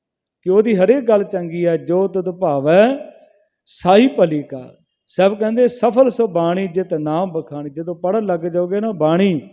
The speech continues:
ਤੇ ਇਹ ਵੀ ਤੁਹਾਡੀ ਬਾਣੀ, ਇਹਦੇ, ਇੱਥੇ ਬਾਣੀ ਦਾ ਅਰਥ ਹੈ ਬਣਾਵਟ, ਤੁਹਾਡੀ ਬੋਲੀ ਜਿਹੜੀ ਹੈ। ਜਿੱਦਾਂ ਜਪਜੀ ਸਾਹਿਬ ਵਿੱਚ ਵੀ ਆ-, ਆਉਂਦਾ ਨਾ, "ਕਰਮ ਖੰਡ ਕੀ ਬਾਣੀ ਜੋਰ", ਉੱਥੇ ਬਾਣੀ ਦਾ ਅਰਥ ਹੈ ਬਣਾਵਟ,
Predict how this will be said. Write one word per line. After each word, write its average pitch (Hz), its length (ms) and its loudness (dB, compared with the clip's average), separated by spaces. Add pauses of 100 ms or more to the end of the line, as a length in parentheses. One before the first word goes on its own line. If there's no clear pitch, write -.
(840)
ਤੇ 190 80 2
ਇਹ 247 240 4
ਵੀ 294 140 2
ਤੁਹਾਡੀ 220 400 2
ਬਾਣੀ, 196 320 2
ਇਹਦੇ, 214 440 -2
ਇੱਥੇ 202 180 -2
ਬਾਣੀ 175 360 -4
ਦਾ 190 240 0
ਅਰਥ 160 220 -6
ਹੈ 185 140 -2
ਬਣਾਵਟ, 156 640 -6
ਤੁਹਾਡੀ 165 300 -4
ਬੋਲੀ 160 440 0
ਜਿਹੜੀ 151 380 -2
ਹੈ। 120 180 -18 (340)
ਜਿੱਦਾਂ 165 380 2
ਜਪਜੀ 156 340 -4
ਸਾਹਿਬ 175 220 -2
ਵਿੱਚ 180 200 -6
ਵੀ 180 120 -4
ਆ-, 170 80 0
ਆਉਂਦਾ 156 460 -4
ਨਾ, 208 100 -4
"ਕਰਮ 160 720 -6
ਖੰਡ 151 220 -4
ਕੀ 202 480 -4 (480)
ਬਾਣੀ 180 580 0 (200)
ਜੋਰ", 151 480 2
ਉੱਥੇ 175 200 -4
ਬਾਣੀ 160 240 -2
ਦਾ 185 120 0
ਅਰਥ 180 180 -6
ਹੈ 233 60 -4
ਬਣਾਵਟ, 165 560 -2